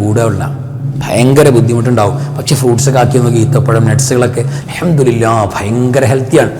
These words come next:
തേൻ ചേർത്ത ഇളം ചൂടുവെള്ളം അത്താഴ നേരത്ത് കുടിച്ചു നോക്കി, രണ്ട് നോമ്പ് ഒരുമിച്ച് പിടിക്കുക. അപ്പോൾ അതൊക്കെ നമ്മൾ ഉപയോഗപ്പെടുത്താം. ഇനി കേട്ടോളൂ പ്രിയപ്പെട്ടവരെ, ആ, അത്താഴം പരമാവധി വൈകിയാണ് നമ്മൾ ആഹാരം കഴിക്കേണ്ടത്. അതായത് സുബഹി ബാങ്ക് കൊടുത്തിട്ട് തിന്നുകൊണ്ടിരിക്കണം എന്നല്ല, സുബഹി ബാങ്കിനോട്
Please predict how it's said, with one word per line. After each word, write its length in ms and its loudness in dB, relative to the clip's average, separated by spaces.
തേൻ 240 6
ചേർത്ത 320 4
ഇളം 160 4
ചൂടുവെള്ളം 500 2
അത്താഴ 220 4
നേരത്ത് 260 4
കുടിച്ചു 240 2
നോക്കി, 220 2
രണ്ട് 360 4
നോമ്പ് 200 4
ഒരുമിച്ച് 300 2
പിടിക്കുക. 280 0
അപ്പോൾ 160 -2
അതൊക്കെ 240 0
നമ്മൾ 160 6
ഉപയോഗപ്പെടുത്താം. 540 6
ഇനി 160 6
കേട്ടോളൂ 340 6
പ്രിയപ്പെട്ടവരെ, 560 4
ആ, 20 4
അത്താഴം 540 2
പരമാവധി 460 2
വൈകിയാണ് 560 2
നമ്മൾ 200 2
ആഹാരം 240 2
കഴിക്കേണ്ടത്. 440 -4
അതായത് 340 4
സുബഹി 260 2
ബാങ്ക് 180 4
കൊടുത്തിട്ട് 300 4
തിന്നുകൊണ്ടിരിക്കണം 540 2
എന്നല്ല, 200 0
സുബഹി 300 6
ബാങ്കിനോട് 380 4